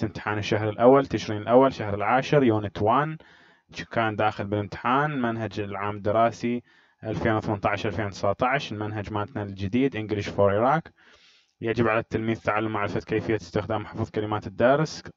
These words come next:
قراءة وإملاء ومعنى، يعني يتعلم شلون يجاوب ن-، على النموذج مال الأسئلة.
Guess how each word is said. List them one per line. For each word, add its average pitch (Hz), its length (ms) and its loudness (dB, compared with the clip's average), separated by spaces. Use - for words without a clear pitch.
قراءة 110 260 4
وإملاء 107 320 0
ومعنى، 135 440 0
يعني 104 280 -4
يتعلم 110 400 -2
شلون 104 260 0
يجاوب 123 540 6
ن-، 107 120 -6
على 101 300 -4
النموذج 113 500 -2
مال 104 160 0
الأسئلة. 104 480 -6